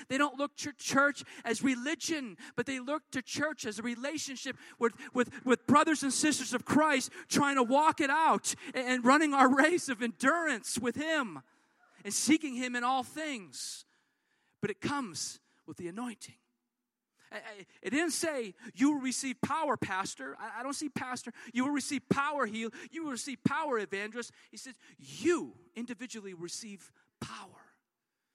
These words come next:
Man, this church, it's time that we start walking in that power.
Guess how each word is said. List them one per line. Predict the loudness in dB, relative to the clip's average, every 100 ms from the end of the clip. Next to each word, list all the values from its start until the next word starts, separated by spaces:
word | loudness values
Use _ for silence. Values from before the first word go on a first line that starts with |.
| _ -18
Man, | -12
this | -12 -6
church, | -4 -4 -6
it's | -12
time | -10 -10
that | -12
we | -12
start | -8 -8 -6
walking | -10 -10 -14
in | -14
that | -16 -14
power. | -16 -16 -20 -20